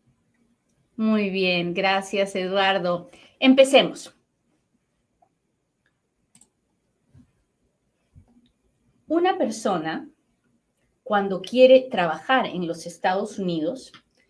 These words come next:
tiene que presentar documentos de identidad y documentos que prueben que la persona puede trabajar en los Estados Unidos. ¿Ok? Hasta ahí, claro. Son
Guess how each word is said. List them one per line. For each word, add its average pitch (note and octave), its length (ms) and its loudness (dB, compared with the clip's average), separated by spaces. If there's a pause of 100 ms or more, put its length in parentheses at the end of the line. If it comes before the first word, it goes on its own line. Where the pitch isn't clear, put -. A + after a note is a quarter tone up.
(380)
tiene C4+ 480 0
que G#3+ 460 0
presentar G3+ 760 -4
documentos G#3 920 -4
de G3+ 120 -2
identidad F#3 680 -4 (680)
y A3 140 -4
documentos G#3+ 720 -2
que G#3 120 -10
prueben A#3 640 0
que - 120 -10
la F3+ 220 -4
persona G3+ 640 -6 (180)
puede B3 340 8
trabajar F3 640 -2
en F#3+ 120 -10
los E3 220 -10
Estados C3+ 480 -6
Unidos. - 520 -6 (480)
¿Ok? - 120 -8 (2000)
Hasta F#3+ 300 -2
ahí, A3 300 -2
claro. F#3 320 2 (300)
Son - 340 -10